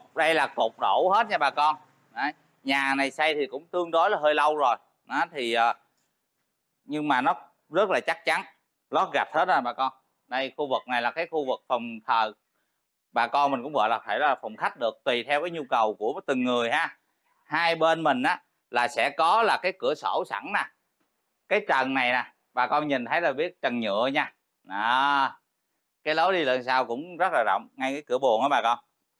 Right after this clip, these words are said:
Ngay mình đây là cái cửa mình ở phía trước là cửa sáu cánh ha. Cửa sắt nè, có dán gạch ấn trước cho bà con mình hết luôn, rất là sạch sẽ. Căn này mà khoảng năm mười năm trước là đỉnh luôn á,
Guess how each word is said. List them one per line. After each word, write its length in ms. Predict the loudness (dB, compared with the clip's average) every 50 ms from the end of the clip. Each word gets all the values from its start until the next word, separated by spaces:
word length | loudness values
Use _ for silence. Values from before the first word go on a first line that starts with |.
| _ _ _ _ _ _ _ _ _ _ _ _ _ _ _ -4
Ngay 240 | -2 0 2 2 2
mình 200 | 2 0 0 2
đây 180 | 2 2 2 2
là 100 | 2 0
cái 160 | 0 -2 -4 -2
cửa 220 | -2 0 2 2 2
mình 160 | 2 0 0
ở 120 | 0 -2
phía 120 | -2 -2 -6
trước 260 | 0 0 0 0 2
là 120 | 0 -2 -2 -2
cửa 180 | -4 -4 -4 -2
sáu 240 | 0 2 2 2
cánh 260 | 2 0 -2 -2 0 0
ha. 280 | -2 -2 -2 -6 -14 _ _ _ _ -8
Cửa 160 | -4 -4 -4
sắt 280 | 0 0 0 0 0 0
nè, 160 | -2 -2 -2 -2 -8 _ _ _ _ _ _
có 220 | 0 2 2 2
dán 280 | 2 2 0 -2 -2 0
gạch 180 | -2 -2 -2 0
ấn 140 | -2 -2 -2
trước 200 | -2 -4 -4 -2 0
cho 80 | 0
bà 120 | 2 2 2
con 240 | 2 2 2 2
mình 120 | 0 -2 -2
hết 140 | 0 0 2
luôn, 220 | 2 0 0 0 _ _
rất 140 | 0 0 2
là 100 | 2 0
sạch 200 | 0 0 -2 -2 -2
sẽ. 280 | -2 0 0 0 0 -2 _ _ _ _ _ _ _ _ -4
Căn 200 | -2 0 0 2
này 220 | 2 2 2 2 2
mà 180 | 2 0 0
khoảng 220 | 0 -2 -4 -2 -4
năm 200 | -4 -4 -2 -4
mười 100 | -2 -2
năm 140 | -2 -4
trước 240 | -2 -2 -2 -2 -2 _ _ _ _ _ _ _ _ _ _ _
là 120 | -2 -2 0
đỉnh 240 | 0 0 -2 0 0
luôn 200 | 0 0 0 -2
á, 80 | -8